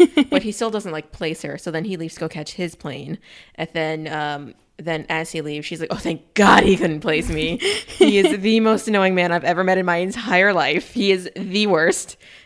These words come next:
And then she explains the car ride to Joe. And then she also says that she's like, you know, "I'm, I'm twenty-six and I can't even remember the name of my friend who was dating him at the time."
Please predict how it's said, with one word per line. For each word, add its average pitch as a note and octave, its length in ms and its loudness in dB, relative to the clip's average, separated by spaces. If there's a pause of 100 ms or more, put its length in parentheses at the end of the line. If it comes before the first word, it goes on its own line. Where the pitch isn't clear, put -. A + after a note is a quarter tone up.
And E3+ 120 -4
then F3+ 120 -2
she F#3+ 120 -2
explains D#3+ 540 -6
the D3+ 320 -4
car D3+ 240 -6
ride C#3+ 200 -6
to D3 80 -16
Joe. D3 380 -10 (440)
And E3 120 -6
then D#3+ 200 -2
she D#3+ 180 -8
also E3 180 -4
says E3 240 -8
that D#3+ 140 -4
she's D#3+ 280 -6
like, D3+ 260 -10 (220)
you G#3 120 -6
know, F3+ 300 -2
"I'm, G#3 280 -6
I'm A3 100 -2
twenty-six C4+ 420 -4
and G3 80 -2
I F#3+ 40 -2
can't A3 180 -4
even G#3+ 100 -6
remember G#3 220 -8
the G3 80 -6
name F#3+ 180 -4
of F#3+ 120 -8
my F#3 100 -2
friend F#3+ 240 -6
who G#3 60 -8
was F3 120 -10
dating G3+ 260 -4
him C3+ 140 -8
at C3 80 -12
the C3 60 -14
time." C#3 340 -8